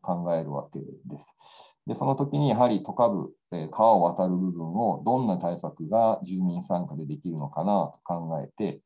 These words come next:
あ、これは無理だと思って諦める場合もあるんですけども、あの、それをなるべく可能性、オプションを多く広げたいということが、まあ、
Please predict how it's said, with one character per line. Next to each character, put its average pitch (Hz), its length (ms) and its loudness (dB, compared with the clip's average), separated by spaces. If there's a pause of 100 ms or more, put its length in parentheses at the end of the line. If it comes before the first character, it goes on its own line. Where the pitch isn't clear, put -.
(340)
あ、 110 140 4
こ - 200 -2
れ 135 60 6
は 131 120 6
無 131 140 6
理 139 80 8
だ 92 120 2
と - 160 -8
思 80 260 -6
っ - 20 -20
て 95 120 0
諦 110 340 0
め 113 100 0
る 87 80 -2
場 85 180 0
合 87 120 -2
も 85 260 -4
あ 107 80 0
る 104 60 -2
ん 82 140 -4
で - 80 -16
す - 100 -20
け - 80 -8
ど 90 100 -4
も、 123 300 0 (360)
あ 87 240 2
の、 80 380 -4
そ 120 140 -6
れ 127 60 0
を 120 120 0
な 113 140 4
る 110 80 -2
べ 110 100 0
く - 140 -10
可 - 160 0
能 104 160 0
性、 101 400 -4 (180)
オ 104 80 -4
プ - 100 -14
シ - 140 -6
ョ 107 40 0
ン 101 60 2
を 110 380 0
多 113 60 -2
く - 80 -14
広 101 260 -2
げ 107 140 -2
た 127 100 -2
い 95 120 -6
と - 100 -20 (260)
い - 20 -2
う 107 80 -4
こ 120 120 -4
と 120 140 -2
が、 143 300 2
ま 92 120 0
あ、 - 160 -4